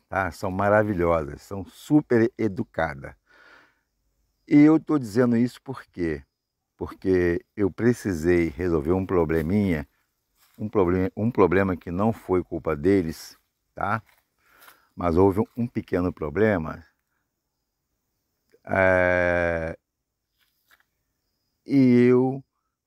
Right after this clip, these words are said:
fui muito bem recebido, fui muito bem tratado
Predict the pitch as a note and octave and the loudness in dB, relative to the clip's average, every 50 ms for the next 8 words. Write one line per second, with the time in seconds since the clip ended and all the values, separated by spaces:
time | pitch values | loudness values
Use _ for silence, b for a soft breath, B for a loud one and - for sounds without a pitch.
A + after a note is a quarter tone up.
0 | _ _ - B2+ A#2+ A2 G#2 G2 G2 G#2 A#2 C#3 D#3+ E3+ E3+ C#3+ - A#2 F#2 F#2 | _ _ -8 -6 -4 -4 -4 -4 -2 0 2 2 2 2 0 -2 -6 -4 -2 0
1 | A2 G#2 G#2+ G#2+ G#2+ - - F#2+ F2 D2+ C#2+ D2 G2 G#2+ A#2 A2 A2 - - A2 | 0 2 0 0 -2 -4 -4 -4 -4 -4 -4 -4 -2 -2 -2 -2 -4 -8 -8 -6
2 | A2 G2+ F#2+ F#2+ F#2 F#2 G#2 A#2+ C3+ D3+ E3 - - F2 D#2+ G2 G#2 G#2+ - - | -6 -4 -4 -4 -4 0 2 2 2 2 0 -2 -8 -4 -2 -2 -2 -2 -2 0
3 | F#2+ F2+ E2+ - _ E2+ F2 F2 F2+ F#2 F2 E2+ F2 | 0 0 0 -2 _ -2 0 0 0 0 -2 -6 -10